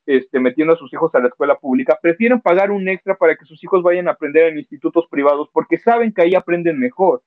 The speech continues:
Y, digamos, de esto podemos dar muchos ejemplos. El, el bello árbol de James Tully también menciona muchos de estos casos, ¿no? Que en Bangladesh, la India, en Nigeria,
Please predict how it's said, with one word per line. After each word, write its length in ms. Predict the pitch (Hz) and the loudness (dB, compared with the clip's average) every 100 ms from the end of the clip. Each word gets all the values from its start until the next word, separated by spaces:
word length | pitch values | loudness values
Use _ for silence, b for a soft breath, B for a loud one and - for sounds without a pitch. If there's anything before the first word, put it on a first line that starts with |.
| _ _ _ _ _ | _ _ _ _ _
Y, 260 | 180 190 165 | -10 -8 -2
digamos, 320 | 196 202 202 - | 0 0 -4 -4
de 160 | 180 | -2
esto 240 | 233 262 214 | 0 -2 0
podemos 360 | 214 220 214 | 0 2 2
dar 140 | 214 208 | 0 0
muchos 300 | 202 202 - | -4 -4 -2
ejemplos. 600 | 160 208 208 170 131 151 | -2 -2 -2 -4 -6 -2
El, 120 | 135 | 0
el 180 | 147 147 | 0 0
bello 360 | 170 175 175 170 | 0 2 4 4
árbol 320 | 175 175 165 | 2 0 0
de 140 | 139 | -4
James 260 | 151 156 - | -8 -12 -6
Tully 280 | 165 175 175 | 0 2 2
también 460 | 147 131 131 147 151 | 0 -2 -2 -4 -2
menciona 400 | 131 139 147 139 | -6 -4 -4 -4
muchos 340 | 143 135 139 | -6 -18 -18
de 60 | 139 | -18
estos 260 | - 120 | -16 -12
casos, 440 | - 180 160 120 113 | -2 0 0 -4 -2
¿no? 200 | 131 160 | -2 0
Que 80 | 151 | 0
en 100 | 127 | 0
Bangladesh, 600 | 123 123 123 131 151 - | 0 0 -2 0 -4 -2
la 160 | 131 127 | 0 0
India, 280 | 139 143 139 | -2 -2 -2
en 100 | 127 | -2
Nigeria, 560 | 117 165 147 123 135 | -2 -2 0 -2 -4